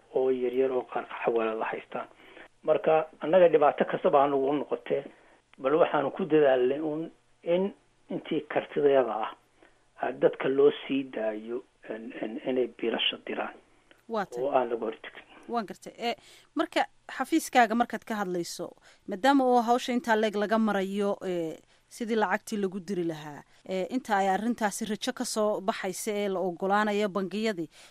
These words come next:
Speaker 2: wax khidmaddii aad ku diri jirteen, wax siyaadaa miyaa ku darteen, mise intii hore unba dadka adeegga ugu qabanaysaan?
Speaker 1: Mee runtii, ah, si aad ula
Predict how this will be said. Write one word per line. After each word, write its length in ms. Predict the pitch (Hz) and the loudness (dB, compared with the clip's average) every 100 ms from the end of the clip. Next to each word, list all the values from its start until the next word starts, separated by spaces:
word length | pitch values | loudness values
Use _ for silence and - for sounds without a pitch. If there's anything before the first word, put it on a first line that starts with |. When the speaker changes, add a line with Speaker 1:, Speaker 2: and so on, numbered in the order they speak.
| - | -6
Speaker 2:
wax 160 | 202 - - 233 | -4 -4 -8 -10
khidmaddii 600 | - 214 277 214 262 269 233 | -8 -2 -2 0 0 0 0
aad 120 | 220 | -2
ku 120 | - | -4
diri 220 | 233 254 | -2 -2
jirteen, 420 | - 233 - 240 180 _ _ - | -2 -8 0 0 -2 _ _ -8
wax 100 | - - | -6 -2
siyaadaa 360 | 247 240 277 | 4 6 8
miyaa 200 | 269 269 | 6 2
ku 120 | - 240 | -2 -4
darteen, 440 | 240 - 254 262 - _ - | -4 0 0 0 -2 _ -12
mise 280 | 202 - 262 262 | -10 0 2 4
intii 260 | 311 - | 2 2
hore 160 | 247 247 | 2 4
unba 160 | 254 233 | 4 2
dadka 300 | 226 - 220 | 0 0 2
adeegga 280 | 226 220 208 | 2 2 0
ugu 180 | 202 - | -2 -4
qabanaysaan? 480 | 208 202 175 - 147 - | -4 -2 -2 -6 -8 2
Speaker 1:
Mee 200 | 185 185 | 6 8
runtii, 440 | 175 - 190 180 | 6 4 8 10
ah, 480 | 214 - 160 151 143 135 | 8 6 6 6 4 4
si 60 | 190 | 6
aad 160 | 165 | 8
ula 160 | 170 180 | 8 6